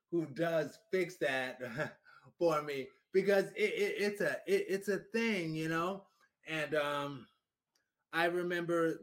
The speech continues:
with the woman who I always say is the woman I would have married if I was a heterosexual man, one time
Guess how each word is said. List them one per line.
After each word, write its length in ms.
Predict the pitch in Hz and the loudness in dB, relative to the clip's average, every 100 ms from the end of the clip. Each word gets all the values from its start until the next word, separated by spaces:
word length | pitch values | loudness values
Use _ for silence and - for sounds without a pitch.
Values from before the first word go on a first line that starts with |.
| 135 | -2
with 220 | 165 165 123 127 | -2 -2 -8 -8
the 100 | 151 | -6
woman 380 | 170 180 170 | -4 -4 -2
who 160 | 160 151 | -2 0
I 140 | 147 | 0
always 340 | 147 156 165 160 | 0 0 -2 -2
say 80 | 160 | -6
is 140 | 151 | -6
the 60 | 139 | -8
woman 220 | 143 147 | -12 -8
I 60 | 147 | -8
would 180 | 147 156 | -6 -6
have 100 | 156 | -6
married 340 | 143 131 135 | -8 -6 -8
if 120 | 131 | -8
I 140 | 127 123 | -8 -8
was 100 | 120 | -6
a 40 | |
heterosexual 760 | 131 139 139 139 147 135 160 147 | -6 -6 -8 -6 -6 -6 -8 -6
man, 360 | 123 120 117 - _ _ _ | -8 -8 -10 -12 _ _ _
one 200 | 147 160 | -6 -2
time 320 | 165 151 151 | 0 0 -2